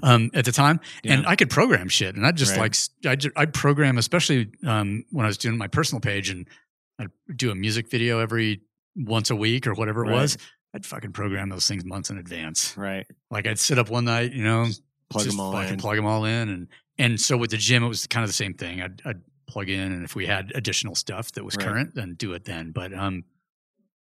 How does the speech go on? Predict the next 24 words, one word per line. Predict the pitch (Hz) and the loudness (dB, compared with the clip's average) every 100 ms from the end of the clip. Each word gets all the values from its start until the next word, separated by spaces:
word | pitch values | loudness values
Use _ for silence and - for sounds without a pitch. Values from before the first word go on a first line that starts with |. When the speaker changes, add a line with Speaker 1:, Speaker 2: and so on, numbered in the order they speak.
| _ _ | _ _
Speaker 1:
uh, | 123 104 92 - _ _ _ _ _ _ _ _ _ _ _ 135 | -8 -6 -8 -14 _ _ _ _ _ _ _ _ _ _ _ -8
uh, | 104 92 90 87 - | -8 -8 -10 -14 -12
I, | - - _ _ _ _ _ _ _ _ _ _ _ _ _ - | -12 -14 _ _ _ _ _ _ _ _ _ _ _ _ _ -10
then | 135 127 | 4 4
there | 127 | 6
was | 110 | 2
a, | 101 117 147 | 0 -2 -2
ultimately | 113 120 101 95 | 0 0 -2 -4
a | |
Facebook | - 110 104 - 110 | -4 -2 -2 -2 -4
page | 117 110 110 104 | -2 -2 -4 -4
for | - | -4
the | 104 | -4
gym, | 95 113 104 101 | -2 -2 -2 -2
and | 95 | -6
I | 92 | -8
was | 90 | -6
just | 90 | -6
Speaker 2:
Yeah. | 92 | -8
Speaker 1:
like, | - | -10
"No, | 98 95 92 | -10 -10 -10
that | 107 104 | -12 -8
you | 98 | -8
c-, | - | -10